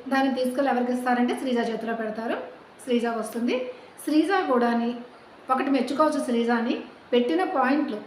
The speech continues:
ఏదైనా సరే అంటే చాలా నీట్‌గా ఎక్స్‌ప్లెయిన్ చేసింది సంజన గారి మీద. అవును,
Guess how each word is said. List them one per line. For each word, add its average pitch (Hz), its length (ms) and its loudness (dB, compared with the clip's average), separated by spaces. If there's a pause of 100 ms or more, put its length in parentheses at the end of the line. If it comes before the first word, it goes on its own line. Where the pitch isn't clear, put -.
(600)
ఏదైనా 254 340 4
సరే 262 160 -4
అంటే 254 120 -2
చాలా 262 380 4
నీట్‌గా 285 540 4
ఎక్స్‌ప్లెయిన్ 254 460 2
చేసింది 269 280 0
సంజన 220 440 -4
గారి 214 140 -2
మీద. 208 260 -4 (600)
అవును, 247 520 2